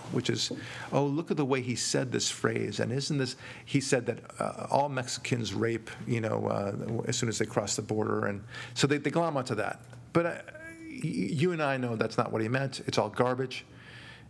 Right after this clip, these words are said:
Uh, choices of words and all that stuff. We're, we're not gonna tiptoe around that. The fact that he's talking about immigration is what matters. That, that he says, "Look, we've gotta build a fence."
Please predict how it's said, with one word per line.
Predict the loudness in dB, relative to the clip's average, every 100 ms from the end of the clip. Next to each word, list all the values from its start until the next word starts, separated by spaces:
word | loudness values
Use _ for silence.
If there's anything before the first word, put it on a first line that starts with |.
| 0
Uh, | 2 4 0
choices | 2 2 2 0
of | 2
words | 2 2
and | 0
all |
that | 0
stuff. | 2 2 0 -6 -18 -4
We're, | -2 2
we're | 2
not | 2
gonna | 2
tiptoe | 0 0 0 0
around | 0 0
that. | -2 -4 -12 -18 -16 -14 -14 -14 -16 -16 -18 -18 -18 -18 -18 -4 2
The | 4
fact | 4 4
that |
he's | 0 0
talking | 2 2 4 0
about | 0 -2
immigration | -2 0 0 0 -2 0
is | 2 2
what | 2
matters. | 2 2 0 -4 -4 -4 -12 -18 -18 -18 -6
That, | 2 4 2 0 4
that | 4
he | 2
says, | 2 2 2
"Look, | 0 2
we've | 2 2
gotta | 0
build | 2 2
a | 2
fence." | 2 0 0 -4